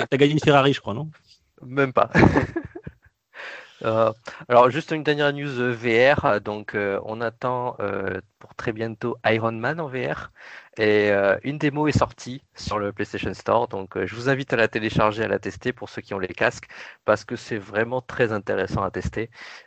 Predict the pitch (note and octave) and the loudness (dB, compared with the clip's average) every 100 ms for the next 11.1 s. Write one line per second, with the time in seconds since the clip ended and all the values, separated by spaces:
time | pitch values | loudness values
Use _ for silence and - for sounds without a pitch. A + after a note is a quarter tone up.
0 | - F#2+ F#2+ F#2 F#2+ F#2+ - A#2 G#2+ - | 0 4 4 2 0 -2 -2 -2 -2 -4
1 | G#2 - F2+ - - _ F#2+ - _ _ | -8 -6 -8 -12 -14 _ -4 -4 _ _
2 | - C3+ C#3 - D3 C3 C3+ C3 C#3 C#3+ | -10 -2 -2 0 2 2 2 0 0 -2
3 | C#3+ - - _ - B2 - - - C3+ | -4 -10 -20 _ -2 -2 0 -4 -4 -2
4 | - F#3 - - A3+ F#3 D#3 D3+ D3+ _ | 0 -2 -4 -4 -4 -4 -8 -10 -10 _
5 | F#3+ - D#2+ - A2 - A#2 G2 F#2 - | -2 -2 -2 -12 -10 -4 -4 -4 -8 -8
6 | _ - - F2+ - _ _ - - - | _ -18 -10 -10 -12 _ _ -20 -20 -20
7 | - - _ _ F3 G3+ F3+ F3 F3+ E3 | -20 -20 _ _ 6 8 8 8 6 6
8 | C3 - F#3+ - D#3+ C3 - - D#3+ D#3+ | 4 4 4 4 4 4 0 -8 0 0
9 | D3+ E3+ F3 F3 - A3 G#3+ G#3+ - F3+ | 2 2 6 4 4 -2 -2 -4 -2 -4
10 | E3+ E3+ D#3+ D3 D3+ D3 C#3+ C#3+ C3+ A2 | -2 -2 0 0 0 2 4 4 4 2
11 | A2 | 0